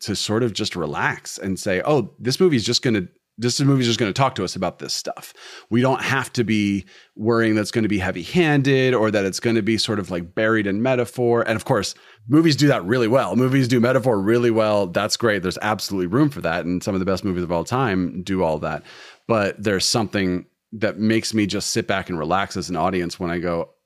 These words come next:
"Oh, you are just going to have the characters talk about the thing your movie is actually about." And then I can just actually engage with that and actually pay attention and, and actually think about that.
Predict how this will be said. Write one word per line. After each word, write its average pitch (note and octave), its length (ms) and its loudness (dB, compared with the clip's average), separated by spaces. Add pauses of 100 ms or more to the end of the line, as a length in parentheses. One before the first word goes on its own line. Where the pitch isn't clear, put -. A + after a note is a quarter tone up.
"Oh, G2+ 540 0 (440)
you A2+ 400 0
are A#2+ 80 4
just G2 240 -2
going G2 220 0
to F2 100 -2
have F#2+ 200 -2
the F2+ 80 -6
characters F#2 480 -2
talk A2+ 400 -2
about F2+ 340 -4
the - 80 -10
thing G2 260 -4
your E2+ 120 -2
movie F#2+ 280 -2
is F2+ 140 -4
actually D#2+ 340 -6
about." F2 540 -2 (800)
And A#2 180 4
then A#2+ 160 2
I C#3 120 2
can A#2+ 200 2
just A2+ 340 0 (260)
actually A2+ 500 0
engage F#2+ 380 0
with F#2+ 100 -6
that F2+ 140 0
and D2+ 100 -6
actually F#2+ 300 -4
pay F#2 160 -4
attention F2 440 -4
and, E2+ 120 -6
and E2 200 -6
actually E2+ 300 -6
think A2+ 240 -4
about F2 300 -2
that. D#2+ 280 -2